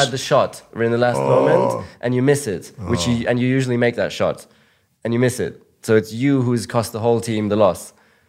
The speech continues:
Speaker 1: And we're a team as well in F one 'cause we have one thousand five hundred
Speaker 2: Crazy,
Speaker 1: people in
Speaker 2: man.
Speaker 1: the team. And all of them, they, their bonuses depend on my result on the track.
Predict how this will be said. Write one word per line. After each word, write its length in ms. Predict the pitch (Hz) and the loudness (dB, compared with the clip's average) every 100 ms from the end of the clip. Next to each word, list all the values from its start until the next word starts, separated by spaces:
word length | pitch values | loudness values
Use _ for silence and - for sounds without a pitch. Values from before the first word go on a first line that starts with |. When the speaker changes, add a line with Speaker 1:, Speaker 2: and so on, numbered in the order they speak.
| _ _ _ _ _ _ _ _ | _ _ _ _ _ _ _ _
Speaker 1:
And 180 | 113 120 | -6 -2
we're 160 | 139 127 | 0 0
a 60 | |
team 240 | 113 127 113 | -2 -2 0
as 100 | 120 | 2
well 160 | 113 | 2
in 60 | 101 | 2
F 120 | 101 | 0
one 140 | 117 | -2
'cause 120 | 101 101 | -2 0
we 80 | |
have 120 | 98 92 | 0 0
one 200 | 104 98 | -2 2
thousand 400 | 107 104 98 - _ _ _ _ _ | 2 2 -2 -10 _ _ _ _ _
five 320 | - 104 107 | -6 0 0
hundred 240 | 156 117 107 | 2 0 0
Speaker 2:
Crazy, 120 | 120 | -2
Speaker 1:
people 140 | 120 104 | 0 0
in 60 | |
Speaker 2:
man. 80 | 98 | 0
Speaker 1:
the 60 | 95 | -2
team. 260 | 90 80 - _ _ _ _ 117 | -8 -12 -16 _ _ _ _ -6
And 120 | 110 | -4
all 220 | 123 131 | 0 0
of 80 | 120 | 0
them, 360 | 120 117 113 - - _ _ | 0 0 -2 -8 -18 _ _
they, 200 | 117 117 | -4 -2
their 200 | 117 127 | -2 -2
bonuses 500 | 107 147 147 - 104 | 0 0 0 -6 -6
depend 320 | 113 - 113 | -4 0 0
on 80 | 110 | 0
my 160 | 113 110 | 0 0
result 440 | 110 120 117 - | 0 2 2 0
on 160 | 101 101 | -4 -4
the 100 | 95 | -4
track. 420 | 98 120 - - | 0 -2 -2 -12